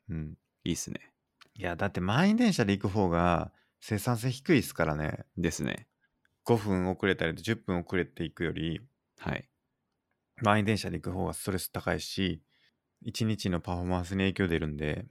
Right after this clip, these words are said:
Speaker 2: はいはい。
Speaker 1: パフォーマンスを考慮して僕は、あの、見送るようにしますね。
Speaker 2: うん。
Speaker 1: 電車を。
Speaker 2: 素晴らしい。
Speaker 1: うん。
Speaker 2: この都心の満員電車はいつになったら解消されるんですかね？
Speaker 1: うん、ね、なんか一応なんか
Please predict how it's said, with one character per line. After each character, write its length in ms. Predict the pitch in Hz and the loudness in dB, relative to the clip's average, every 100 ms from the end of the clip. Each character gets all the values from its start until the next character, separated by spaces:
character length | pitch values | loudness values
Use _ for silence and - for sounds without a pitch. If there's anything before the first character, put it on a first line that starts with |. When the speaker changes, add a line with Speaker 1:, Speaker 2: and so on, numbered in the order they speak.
| - | -8
Speaker 2:
は 140 | 87 | -2
い 40 | 80 | -2
は 120 | 80 | -4
い。 200 | - - _ _ _ _ _ - | -10 -14 _ _ _ _ _ -6
Speaker 1:
パ 120 | 95 | -2
フ 80 | 98 | 0
ォ 40 | |
ー 20 | |
マ 100 | 101 98 | 2 2
ン 20 | |
ス 80 | - | 0
を 80 | 101 | 0
考 160 | 117 | 4
慮 140 | 104 82 | 4 4
し 80 | |
て 100 | - | 0
僕 260 | 82 78 - | -4 -2 0
は、 180 | 80 - - - | 0 0 -14 -10
あ 140 | 80 | -8
の、 160 | 76 76 | -8 -2
見 160 | 87 | 2
送 200 | 92 - | 2 2
る 60 | 82 | -2
よ 40 | |
う 40 | 73 | -2
に 60 | |
し 80 | 73 | -6
ま 100 | 73 | -10
す 140 | - | -10
ね。 120 | - - 85 | -14 -10 -4
Speaker 2:
う 60 | |
ん。 220 | 71 50 - _ _ _ | -4 -4 -12 _ _ _
Speaker 1:
電 160 | - 73 | -8 -6
車 180 | 73 87 | -6 -10
を。 80 | - _ _ _ _ _ _ _ _ | -10 _ _ _ _ _ _ _ _
Speaker 2:
素 160 | - | -8
晴 60 | 82 | -6
ら 80 | 80 | -4
し 100 | - | -6
い。 160 | - _ _ _ _ - - | -10 _ _ _ _ -18 -12
Speaker 1:
う 40 | |
ん。 320 | 76 71 92 117 _ _ _ - | -10 -10 -14 -18 _ _ _ -6
Speaker 2:
こ 140 | - | 2
の 320 | 117 127 127 - | 6 6 4 4
都 100 | - | 4
心 300 | - 143 139 | 6 8 8
の 200 | 139 135 | 8 8
満 240 | 131 131 | 8 8
員 80 | 139 | 8
電 100 | 139 | 8
車 120 | 131 | 8
は 40 | 104 | 6
い 40 | |
つ 80 | - | 6
に 40 | |
な 60 | 107 | 4
っ 20 | |
た 100 | - | 4
ら 60 | 82 | 0
解 180 | - 95 | 2 2
消 120 | 95 | 4
さ 120 | - | 4
れ 40 | 92 | 4
る 40 | |
ん 0 | |
で 40 | |
す 60 | 87 | 4
か 80 | - | -2
ね？ 320 | - - - - - _ - | -4 -10 -16 -20 -20 _ -16
Speaker 1:
う 40 | |
ん、 280 | 76 73 76 | -14 -10 -2
ね、 220 | 87 87 | 2 4
な 140 | 85 110 | 4 2
ん 60 | |
か 100 | 95 | 2
一 240 | 117 - 175 | 0 2 4
応 280 | 180 175 160 | 6 6 6
な 140 | 120 | 6
ん 60 | 113 | 6
か 200 | 101 | 4